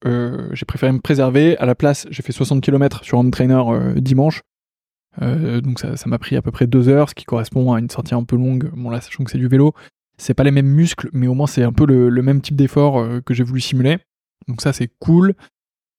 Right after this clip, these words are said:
Euh, cette semaine, je vais essayer de passer chez le kiné, mais je pense pas que j'aurai le temps. La semaine prochaine, je vais essayer d'y aller. Et là, je vais, je fais vraiment mes exos de kiné, euh, de manière, euh,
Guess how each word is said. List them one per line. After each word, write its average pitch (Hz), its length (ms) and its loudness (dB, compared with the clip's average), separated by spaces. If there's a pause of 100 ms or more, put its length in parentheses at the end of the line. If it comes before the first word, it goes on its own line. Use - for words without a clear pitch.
(140)
Euh, 120 380 2
cette 135 180 -2
semaine, 143 200 2
je 120 80 -6
vais 120 80 -2
essayer 120 180 -2
de - 60 -16
passer - 260 -2
chez 123 140 -2
le 120 60 0
kiné, 135 280 2
mais 120 100 0
je - 60 -10
pense 117 140 -4
pas 127 120 0
que 123 60 -4
j'aurai 120 160 4
le 120 60 -4
temps. 143 400 0 (160)
La - 60 -12
semaine 127 200 -2
prochaine, 127 300 0
je 117 60 -4
vais 113 80 -4
essayer 120 180 -4
d'y 120 100 0
aller. 131 300 2 (100)
Et 110 140 -8
là, 123 200 0
je 117 100 -4
vais, - 180 -2
je - 100 -12
fais 123 140 2
vraiment 127 260 2
mes 123 180 2
exos 123 180 4
de 120 60 -4
kiné, 127 360 2
euh, 107 160 -2
de 113 60 -4
manière, 117 320 -4
euh, 87 120 -4